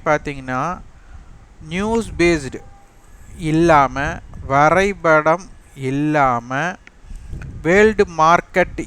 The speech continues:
இம்பேக்ட் இல்லாம, எஃப்ஐ, டிஐ டேட்டா அதை பத்தி இல்லாம,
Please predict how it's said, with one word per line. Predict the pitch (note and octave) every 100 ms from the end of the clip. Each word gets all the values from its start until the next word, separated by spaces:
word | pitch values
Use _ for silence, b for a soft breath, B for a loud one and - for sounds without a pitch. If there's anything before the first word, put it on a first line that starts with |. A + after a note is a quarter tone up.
| -
இம்பேக்ட் | D#3 E3+ - F3+ E3+ - - - - - - -
இல்லாம, | C#3+ D3 D#3+ C#3+ C3+ C3 D3+ F3 - B B -
எஃப்ஐ, | C#3+ D#3+ E3 - G#3+ G#3 A3 - - - -
டிஐ | F3+ F#3+ F#3 F3+ E3 D3 -
டேட்டா | D#3+ E3+ - E3 A#2+ - - - -
அதை | C#3 D3+ -
பத்தி | D#3 - F3+ C#3+
இல்லாம, | C#3 D3 D#3+ C#3+ C3+ C#3+ F3+